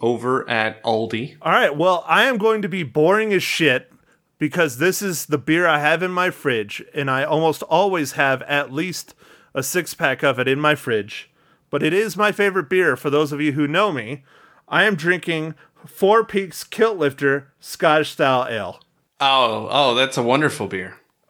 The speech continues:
Speaker 2: I freaking love my Kilt Lifter, dude. I love it. I've drank gallons of this beer.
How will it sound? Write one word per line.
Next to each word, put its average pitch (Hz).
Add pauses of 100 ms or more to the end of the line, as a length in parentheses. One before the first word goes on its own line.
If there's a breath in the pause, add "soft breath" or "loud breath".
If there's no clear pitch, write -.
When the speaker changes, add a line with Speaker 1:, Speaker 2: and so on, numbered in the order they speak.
Speaker 2:
I 165
freaking 165
love 160
my 147
Kilt 151
Lifter, 123
dude. 117
I 139
love 135
it. 123
I've 143
drank 151 (420 loud breath)
gallons 147
of 120
this 117
beer. 107